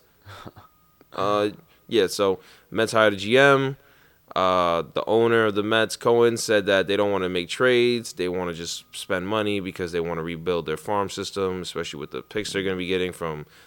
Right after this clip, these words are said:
Speaker 2: the qualifying offers. So that's the state of the Mets. We haven't talked about them in a little bit. Uh, the Yankees wanna sign Corey Seager. Uh, haven't really done anything yet. They ad-,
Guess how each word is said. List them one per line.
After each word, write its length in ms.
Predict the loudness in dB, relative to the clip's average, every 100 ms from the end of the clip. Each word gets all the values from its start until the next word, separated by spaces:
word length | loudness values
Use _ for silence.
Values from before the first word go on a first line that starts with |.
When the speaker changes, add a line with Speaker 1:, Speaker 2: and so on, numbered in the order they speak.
| _
Speaker 2:
the 80 | -4
qualifying 500 | 2 4 4 2 0
offers. 460 | 0 -2 -2 -2 0
So 100 | 0
that's 220 | 0 -2
the 60 |
state 240 | 0 0 0
of 40 |
the 60 | -2
Mets. 340 | -2 -2 -2
We 80 | -2
haven't 160 | -2 0
talked 180 | -4 -2
about 180 | -4
them 160 | -4 -4
in 60 | -4
a 60 |
little 120 | -4
bit. 260 | 0 0 -2 _ _ _ _ _ _ _ _ _ _
Uh, 300 | 0 2 4
the 140 | 2 0
Yankees 1040 | 2 4 2 -2 -6 -4 -4 -6 -6 -8 -10 _ _ _ _ _ _ -18 -10
wanna 420 | 0 4 6 6
sign 320 | 4 4 2
Corey 300 | 4 4 4
Seager. 840 | 2 -2 -2 2 2 4 4 2 -2 _ _ _ _ _ _ 0
Uh, 640 | 4 6 6 6 6 4
haven't 200 | 2 0
really 180 | 0 0
done 180 | 0 2
anything 360 | 0 -2 -2
yet. 440 | 2 4 4 0 -4 -18
They 440 | -4 -2 -2 -6 -4
ad-, 300 | -2 -2 -4